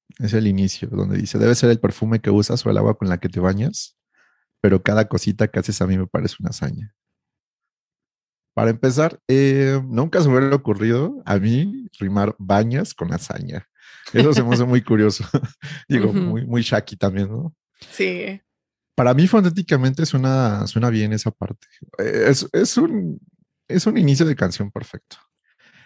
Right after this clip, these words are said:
Speaker 1: De hecho, ya si
Speaker 2: Mm.
Speaker 1: me voy a hacer un análisis más profundo, eh, para que ella lograra la, la rima perfecta, usó en español algo que le llaman sinalefa, que es
Speaker 2: Mm.
Speaker 1: cuando una palabra termina en vocal y la siguiente comienza en vocal.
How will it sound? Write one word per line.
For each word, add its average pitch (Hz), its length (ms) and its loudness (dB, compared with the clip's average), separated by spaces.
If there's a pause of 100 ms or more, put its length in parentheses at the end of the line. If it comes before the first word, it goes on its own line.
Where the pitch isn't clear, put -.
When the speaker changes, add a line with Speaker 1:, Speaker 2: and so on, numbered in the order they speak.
(140)
Speaker 1:
De 185 120 2
hecho, 185 160 4
ya 165 100 4
si 170 120 0
Speaker 2:
Mm. 160 40 -2
Speaker 1:
me 139 60 -4
voy 127 140 2
a 135 40 6
hacer 143 160 2
un 135 100 2
análisis 123 400 0
más 110 140 -2
profundo, 113 640 -4 (300)
eh, 98 640 -4 (720)
para 107 200 4
que 151 120 0
ella 196 220 4
lograra 123 320 6
la, 104 220 4
la 95 120 2
rima 107 240 -2
perfecta, - 680 -4
usó 110 760 0 (600)
en 104 120 2
español 104 520 2
algo 110 180 4
que 120 100 0
le 101 80 2
llaman 98 280 0
sinalefa, 87 640 -4 (600)
que 247 380 4
es 233 80 4
Speaker 2:
Mm. 170 40 2
Speaker 1:
cuando 113 220 2
una 113 220 2
palabra 98 360 4
termina 98 340 0
en 110 100 -2
vocal 131 420 0
y 113 80 0
la 95 140 2
siguiente 98 360 -6
comienza 90 460 -8
en 92 80 -10
vocal. 139 360 -8